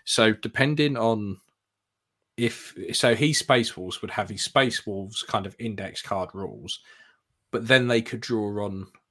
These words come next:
the Space Marine ones. So, like, my Dark Angels, I can run an Unforgiven Task Force, which is a Dark Angels thing.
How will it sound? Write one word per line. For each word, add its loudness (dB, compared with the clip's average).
the -6
Space 0
Marine -12
ones. -16
So, -2
like, 6
my 6
Dark 0
Angels, -10
I 0
can -8
run 0
an 0
Unforgiven -2
Task -2
Force, -10
which -10
is -8
a -10
Dark -2
Angels -10
thing. -14